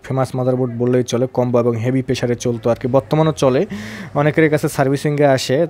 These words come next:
তো আমি বলি আর কি আমার ভিউয়ারদের উদ্দেশ্যে, তো এখানে যখন বারো ভোল্টের পিনটা লাগাই দেন, তখন কি পিসিতে পাওয়ার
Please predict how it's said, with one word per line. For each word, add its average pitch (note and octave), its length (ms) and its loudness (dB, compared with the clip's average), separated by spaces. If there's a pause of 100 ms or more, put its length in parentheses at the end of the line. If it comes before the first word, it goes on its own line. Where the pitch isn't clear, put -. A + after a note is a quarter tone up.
তো B2 80 2 (600)
আমি B2+ 120 -2 (120)
বলি D3 240 4
আর A#2 100 0
কি C3+ 120 -4
আমার B2 200 0
ভিউয়ারদের B2+ 380 0
উদ্দেশ্যে, B2+ 480 -4 (440)
তো C#3 160 2 (140)
এখানে F3 360 2
যখন F3 160 0 (120)
বারো C#3 200 4
ভোল্টের D3+ 420 0
পিনটা D3 280 2
লাগাই C3+ 400 4
দেন, A#2+ 240 -4
তখন D3 260 -2
কি G#2 160 -6 (840)
পিসিতে D#3+ 320 2
পাওয়ার C#3 280 4